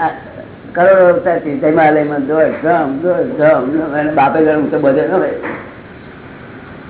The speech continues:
ન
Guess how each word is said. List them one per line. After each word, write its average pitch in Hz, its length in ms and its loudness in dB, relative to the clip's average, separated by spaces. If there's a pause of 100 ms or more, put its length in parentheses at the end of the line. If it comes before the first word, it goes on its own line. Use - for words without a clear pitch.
(2500)
ન 180 280 4